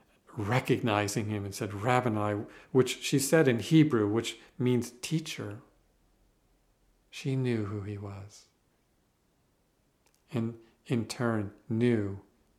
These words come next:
the gospel in her heart, that life, victory,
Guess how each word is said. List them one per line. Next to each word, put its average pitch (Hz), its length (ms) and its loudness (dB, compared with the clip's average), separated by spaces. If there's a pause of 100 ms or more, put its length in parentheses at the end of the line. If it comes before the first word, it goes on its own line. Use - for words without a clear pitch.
(680)
the 117 120 -2
gospel 107 680 -2
in 104 80 -8
her 95 100 -8
heart, - 580 -10 (640)
that 117 180 -6
life, 107 680 -2 (880)
victory, 104 800 -4